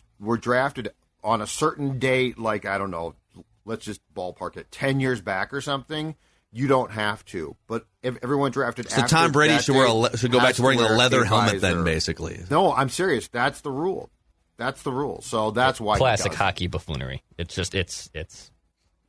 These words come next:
Speaker 3: classic
Speaker 2: Okay,
Speaker 3: hockey
Speaker 2: well,
Speaker 3: buffoonery.
Speaker 2: s-, speaking of hockey buffoonery, okay, and this,
Speaker 1: Mm-hmm.
Speaker 2: maybe this lights another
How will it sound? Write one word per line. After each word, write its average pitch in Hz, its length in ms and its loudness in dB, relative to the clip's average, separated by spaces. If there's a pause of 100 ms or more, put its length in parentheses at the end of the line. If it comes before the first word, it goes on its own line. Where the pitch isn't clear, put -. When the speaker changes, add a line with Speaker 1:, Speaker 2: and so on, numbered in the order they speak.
(140)
Speaker 3:
classic - 360 0
Speaker 2:
Okay, - 80 -4
Speaker 3:
hockey - 120 0
Speaker 2:
well, 107 200 2
Speaker 3:
buffoonery. - 320 -14
Speaker 2:
s-, - 220 -12
speaking 165 520 0
of 135 100 2
hockey 117 360 0
buffoonery, 92 600 -4
okay, 92 200 -2
and 101 100 0
this, 139 140 0
Speaker 1:
Mm-hmm. 226 100 -6
Speaker 2:
maybe 123 220 2
this 107 180 0
lights 98 280 0
another 85 440 -2